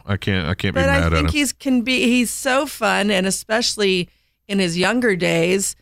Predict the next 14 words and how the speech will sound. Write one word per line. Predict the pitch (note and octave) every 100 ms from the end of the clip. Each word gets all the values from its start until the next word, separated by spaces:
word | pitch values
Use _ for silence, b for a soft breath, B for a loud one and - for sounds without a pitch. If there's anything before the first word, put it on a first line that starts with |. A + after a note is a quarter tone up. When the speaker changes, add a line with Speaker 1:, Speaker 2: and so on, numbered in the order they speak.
| _ _ _
Speaker 2:
he | _ F#3 G#3 G3 F#3 - -
thought | F#3+ F#3+
he | F#3+
was | F#3
such | G3+ F3
a | F#3+
big | F3 -
star | - G3+ A#3+ G#3 F#3+
that | F#3
he | F#3
could | F#3+ D#3+
do | F#3 E3+
no | D#3+
wrong. | E3 A#3+ B3+ - -